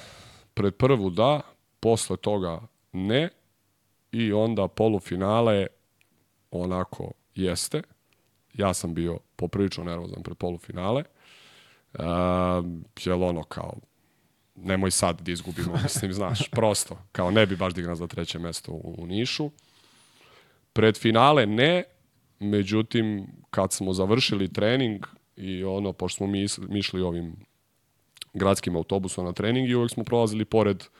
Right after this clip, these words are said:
ovaj, mislim, prazan gradski autobus, nije pun, nego ono prazan, ali se je tako bio organizovan, mi smo uvek prolazili pored hale i pored biletarnice, ono, naš, i mi izlazimo s treninga, vidi red, sigurno petsto metara,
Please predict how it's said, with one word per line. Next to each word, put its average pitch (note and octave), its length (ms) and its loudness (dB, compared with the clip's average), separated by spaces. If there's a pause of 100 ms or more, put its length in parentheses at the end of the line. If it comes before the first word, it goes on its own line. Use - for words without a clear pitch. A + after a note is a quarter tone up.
(460)
ovaj, F#2+ 320 2
mislim, F#2 300 -2
prazan F#2+ 360 2
gradski E2 300 -8
autobus, E2 380 -10
nije E2+ 240 -8
pun, F2+ 260 -6
nego F2 220 -2
ono E2+ 260 -4
prazan, F#2+ 380 2
ali F2+ 100 -2
se - 100 -8
je F2 40 -10
tako G2+ 240 -4
bio G2 100 -2
organizovan, D#3 500 -2
mi D#3+ 80 0
smo D#3+ 120 -6
uvek D3 120 -4
prolazili C3+ 280 -2
pored A#2 300 -2
hale D3 460 0
i D#3 60 -4
pored D3 340 -4
biletarnice, A2+ 680 0
ono, F2 200 -10
naš, F#2+ 420 -4 (540)
i F2+ 120 -8
mi F2+ 160 -6
izlazimo F2 400 -4
s - 60 -10
treninga, G2 540 -2 (320)
vidi E2+ 260 -10
red, F2 380 -6 (960)
sigurno F2 380 -2
petsto - 360 -10
metara, E2 380 -12